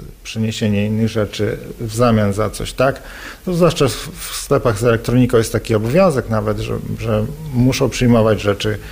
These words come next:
które my chcemy kupić. Nową pralkę, to muszą ją zutylizować, tę starą za, za darmo.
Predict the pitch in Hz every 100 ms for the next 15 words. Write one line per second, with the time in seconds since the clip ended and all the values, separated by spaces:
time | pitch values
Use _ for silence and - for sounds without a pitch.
0 | - - - - 110 113 - 165 214 107
1 | - - - - 101 - - 113 135 131
2 | 123 113 123 127 120 - 110 - 107 107
3 | - - - - - - 117 120 117 127
4 | 117 107 107 127 107 110 113 117 - 117
5 | - 131 117 110 104 104 101 - - 104
6 | 107 104 104 127 160